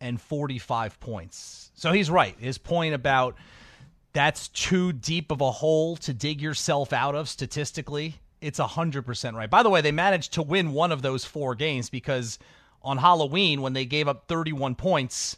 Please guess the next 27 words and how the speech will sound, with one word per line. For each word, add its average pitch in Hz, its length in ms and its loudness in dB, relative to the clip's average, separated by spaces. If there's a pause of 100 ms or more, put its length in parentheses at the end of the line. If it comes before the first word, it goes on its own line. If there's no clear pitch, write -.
(160)
they 131 120 -4
scored 151 360 -2
thirty-four 156 640 0
in 143 120 -4
the 139 60 2
Mike 139 240 0
White 151 320 -2
game 104 340 -8 (420)
against 139 340 -4
the 131 80 -6
Cincinnati 131 520 -4
Bengals. 135 340 -2
So 151 100 -2
not 170 120 6
only 190 160 4
did 151 120 -4
they 147 120 2
manage 147 440 -2
to 160 120 -4
win 175 320 -2
one 147 180 0
of 127 80 -4
those 123 220 -4
four 131 400 0 (260)
awful 165 420 2
defensive 123 520 -4
games, 120 380 -4